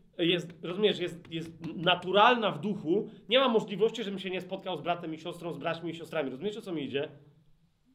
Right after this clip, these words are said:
Ale jak ktoś mi mówi, że „no nie, ale to wiesz, to nie, to musi, człowiek, nie, to musi być kazanie, składka, kawa”, no sakramenty protestanckie jakby, no mu-, no musi.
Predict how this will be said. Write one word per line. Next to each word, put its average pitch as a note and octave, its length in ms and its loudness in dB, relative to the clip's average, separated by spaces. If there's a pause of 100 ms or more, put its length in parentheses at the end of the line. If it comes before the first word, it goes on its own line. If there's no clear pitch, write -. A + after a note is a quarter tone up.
(180)
Ale E3+ 140 4
jak F#3+ 160 6
ktoś A#3+ 240 -4
mi G3+ 160 0
mówi, A#3 340 2
że F#3 140 -2
„no F#3 180 -4
nie, G3+ 320 2
ale F3+ 200 2
to F3 160 -8
wiesz, F#3 300 -2
to F3+ 100 -8
nie, F#3 680 0
to D#3 100 -6
musi, D#3+ 460 -10
człowiek, D3 500 0
nie, D3 920 -4 (460)
to C#3+ 120 -2
musi E3+ 440 -4
być C#3 220 -12
kazanie, D#3 500 -6
składka, C#3 960 -6
kawa”, B2+ 520 -4
no E3+ 100 -8
sakramenty D#3+ 540 -8
protestanckie B2+ 640 -12
jakby, A#2+ 340 -8 (760)
no C3 120 -2
mu-, F3+ 360 0
no D#3+ 80 -8
musi. E3 400 -10